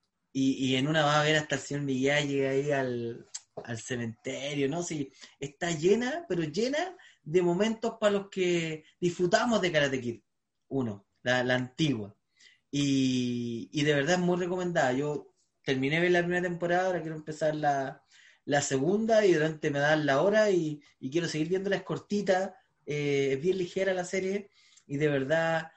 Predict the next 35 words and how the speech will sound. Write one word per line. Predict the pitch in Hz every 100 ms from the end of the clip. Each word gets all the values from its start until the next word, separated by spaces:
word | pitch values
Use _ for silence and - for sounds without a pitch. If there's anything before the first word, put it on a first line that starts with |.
| _ _
tiene | 156 156
muchas | 170 175 180
cosas | 185 180 180
que | - 160
te | 160
hacen | 156 175 170 165 165 - -
<clears throat> | 165 156 127 - - -
volver | 147 170
a | 185
reencantarte | 180 - 143 135 - 175 175 170 -
de, | 165 156 156 147 - - -
de | 143
Karate | 156 156 147 135
Kid, | 156 135
loco, | 117 107 117
de, | 123 135 127
de |
una | 139 151
película | 139 135 151 151
que | 139
yo | 135
creo | 131 143
que, | 139 135 127 127 - - -
que | 147
marcó | 139 139 - 165
generaciones | 160 175 160 147 - 160 185 180
en | 175
los | 175 170
ochenta, | 185 180 185 196 196 - - - -
y | -
sin | 151 156
duda | 170 180 170
toda | 170
esa | 180 170
gente | 170 170 180 175 165